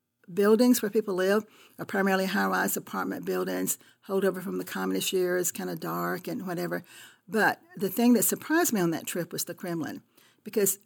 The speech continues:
in my mind, having grown up and dealt with the Cold War and all of our issues with Russia, I always thought of the Kremlin as sort of a, probably a fortress. And it's, it's, um, it's really not. It is a,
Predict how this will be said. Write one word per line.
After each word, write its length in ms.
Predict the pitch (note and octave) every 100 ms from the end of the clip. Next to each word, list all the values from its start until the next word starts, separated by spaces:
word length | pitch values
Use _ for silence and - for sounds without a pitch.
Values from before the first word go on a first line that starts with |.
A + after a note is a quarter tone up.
| _
in 120 | F#3+
my 200 | G3+ A#3+
mind, 500 | C#4+ F#3+ D#3+ C3+ D3+
having 460 | F3+ F3+ F3+ F3+ A#3 - _ _ _ A#3+
grown 280 | E3+ F#3 F#3
up 260 | F3 F3 F#3+
and 320 | F3 F3 E3+
dealt 240 | F3+ F3+
with 240 | F3 F3+ F3+
the 80 | G3
Cold 340 | - F#3+ F#3
War 360 | E3 E3+ F3 F3
and 100 | F3
all 120 | E3
of 80 | E3+
our 80 |
issues 400 | E3+ F#3 - F3+
with 140 | F#3 -
Russia, 320 | E3+ E3+ F3 - - -
I 60 | G3
always 180 | A#3 A#3+
thought 160 | A3+
of 80 | G3
the 80 | -
Kremlin 460 | - G3 F#3 F3 E3+
as 280 | E3 D#3+ -
sort 360 | - G3 F3
of 120 | E3
a, 180 | D3+ D3+ - _ _
probably 420 | - E3+ F3 E3
a 60 | D3+
fortress. 680 | - E3 D#3 - - - - - - _ _
And 280 | G3+ G3 F#3
it's, 180 | G#3 G3
it's, 300 | - G3 - A3 G3
um, 500 | F#3 F3 F#3 F#3+ B3+ _ _ _ _
it's 280 | F#3+ F#3 - - _
really 420 | E3+ F#3+ C4+ A3
not. 480 | E3+ F3 B3 D3 B2+ -
It 180 | F3+ F3
is 360 | F#3 F#3 - -
a, 320 | F3 F3 F3